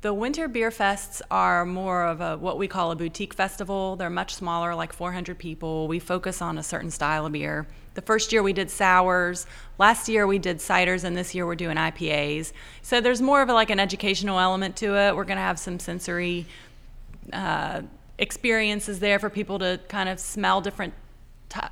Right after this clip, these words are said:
types of hops and maybe compare the different flavor profiles when they're, um, sampling different beers.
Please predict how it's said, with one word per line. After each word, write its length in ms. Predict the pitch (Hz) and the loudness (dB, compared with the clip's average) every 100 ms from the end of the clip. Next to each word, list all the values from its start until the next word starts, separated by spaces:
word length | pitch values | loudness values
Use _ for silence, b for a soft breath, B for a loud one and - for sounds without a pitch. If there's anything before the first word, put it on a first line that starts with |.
| - | -10
types 280 | - 202 - | -4 -2 -2
of 80 | 180 | -2
hops 380 | 170 170 170 - | 4 6 4 0
and 120 | 175 | -4
maybe 400 | 175 160 170 151 | -4 -4 -4 -6
compare 420 | - 170 165 165 160 | -8 -8 -4 -2 -2
the 100 | 160 | -4
different 360 | 160 - 160 | -6 -8 -10
flavor 300 | - 156 151 | -6 -6 -6
profiles 560 | - 156 151 147 147 151 | -8 -8 -4 -2 -2 -4
when 140 | 160 | -6
they're, 240 | 151 147 - | -8 -8 -10
um, 260 | 165 156 160 | -10 -10 -10
sampling 420 | - 156 160 156 | -10 -10 -8 -8
different 320 | 156 160 151 | -8 -8 -8
beers. 520 | 156 151 151 151 - | -6 -4 -4 -6 -10